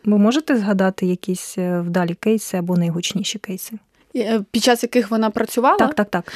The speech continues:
Speaker 2: Тобто справа в тому, давайте знову, е,
Speaker 1: Мгм.
Speaker 2: там було, е, багато таких справ, я, я, чесно кажучи, ем, можу це пов'язати. Дуже часто в змі зну-, звучали прізвища,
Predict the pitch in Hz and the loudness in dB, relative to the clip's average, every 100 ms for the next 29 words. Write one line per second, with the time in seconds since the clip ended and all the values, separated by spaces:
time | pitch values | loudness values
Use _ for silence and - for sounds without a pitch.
0 | - 247 247 - 320 269 - 330 262 220 | -6 -2 0 4 4 4 2 4 4 6
1 | 240 240 208 202 180 - 208 254 202 - | 4 2 0 0 0 4 6 6 4 -4
2 | - 254 226 277 277 269 240 208 - 220 | -12 -4 2 6 6 6 6 4 0 -2
3 | 202 196 196 226 254 226 220 214 - 269 | -2 0 -2 0 2 2 2 0 2 2
4 | 254 233 214 226 247 233 226 226 226 - | 4 4 4 2 0 -2 0 0 0 0
5 | 202 - - - - 233 220 - 233 254 | -2 -2 -12 -18 -6 0 0 2 6 8
6 | 240 226 - 214 214 214 233 302 247 247 | 6 4 0 0 2 2 4 4 4 4
7 | 233 226 247 220 - 196 190 214 220 226 | 2 2 2 0 0 -2 0 0 2 2
8 | 208 190 196 202 214 - 220 208 214 233 | 2 0 0 0 -2 2 2 2 0 0
9 | 214 220 208 | 0 0 -2